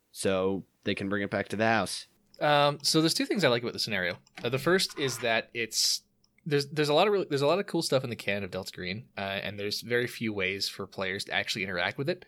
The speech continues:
Speaker 2: This is a way for players to interact with the canon and the history of Delta Green in a way that is very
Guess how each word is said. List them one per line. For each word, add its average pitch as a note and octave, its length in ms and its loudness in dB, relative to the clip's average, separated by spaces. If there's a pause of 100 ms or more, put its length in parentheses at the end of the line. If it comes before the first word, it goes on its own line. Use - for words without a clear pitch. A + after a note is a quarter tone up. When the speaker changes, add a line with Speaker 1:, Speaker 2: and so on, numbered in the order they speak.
(140)
Speaker 2:
This - 160 -2
is D3 80 2
a C#3 60 2
way C#3+ 100 4
for C#3 100 -2
players A#2+ 380 0
to C3 60 -6
interact G#2 360 -4
with F#2 100 -10
the G2 60 -8
canon F#2+ 340 -4
and F#2 60 -8
the F2 60 -6
history F#2 300 -6
of F#2 40 -14
Delta F2+ 240 -8
Green C#2+ 380 -6
in D#2+ 100 -10
a E2+ 60 -10
way E2+ 180 -4
that E2 140 -8
is F2+ 140 -10
very F#2 320 -8